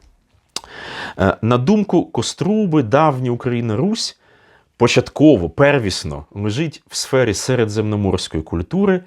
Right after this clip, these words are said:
і лише згодом стає нацією західної, центральноєвропейської культури. Е,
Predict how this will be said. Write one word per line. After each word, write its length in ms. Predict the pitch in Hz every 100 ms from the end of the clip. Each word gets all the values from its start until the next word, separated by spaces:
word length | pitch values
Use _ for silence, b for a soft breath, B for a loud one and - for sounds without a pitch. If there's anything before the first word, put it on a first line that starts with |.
| B B
і 80 | 117
лише 300 | 113 - 113
згодом 640 | 90 92 131 151 90 76 -
стає 400 | - - 101 98
нацією 560 | 117 127 - - 117 113 b b
західної, 720 | 87 85 123 113 - 78 76
центральноєвропейської 1500 | - - 90 - 95 92 92 87 87 87 - 78 78 - - - _ _
культури. 600 | - 101 98 92 78 69 - _ _ _ _ _ _ _ _ - B B B B B B -
Е, 180 | 110 107